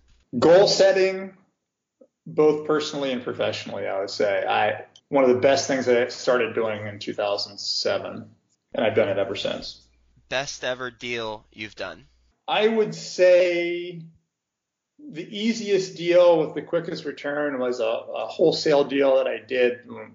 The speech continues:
Speaker 1: when I first started out, and it was a listed deal, um, single family.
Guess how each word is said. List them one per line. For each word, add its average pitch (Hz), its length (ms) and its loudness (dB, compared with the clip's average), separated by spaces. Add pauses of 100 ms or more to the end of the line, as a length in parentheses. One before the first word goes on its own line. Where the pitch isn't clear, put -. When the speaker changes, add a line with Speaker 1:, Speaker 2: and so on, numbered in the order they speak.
(120)
Speaker 1:
when 131 120 -8
I 107 100 -6
first 127 280 -2
started 110 360 0
out, 107 480 -2 (120)
and 107 440 -4
it 113 100 0
was 110 240 2
a 107 80 -2
listed 123 560 0
deal, 120 720 2 (580)
um, 110 500 0
single 147 360 2
family. 123 720 2